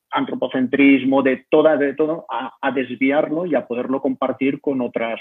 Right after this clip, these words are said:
personas no humanas, ¿no? Eh, bueno, este caso, como te digo, nos,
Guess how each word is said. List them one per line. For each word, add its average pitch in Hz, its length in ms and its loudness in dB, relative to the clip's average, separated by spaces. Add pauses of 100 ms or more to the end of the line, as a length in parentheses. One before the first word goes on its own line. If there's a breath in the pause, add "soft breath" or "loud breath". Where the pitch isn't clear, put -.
personas 139 540 0 (480)
no 123 240 0
humanas, 107 520 -4
¿no? 131 140 -10 (460 loud breath)
Eh, 139 280 4
bueno, 143 340 0
este - 220 0
caso, 160 340 0
como 120 240 -2
te 123 120 -4
digo, 143 200 0
nos, 117 240 -2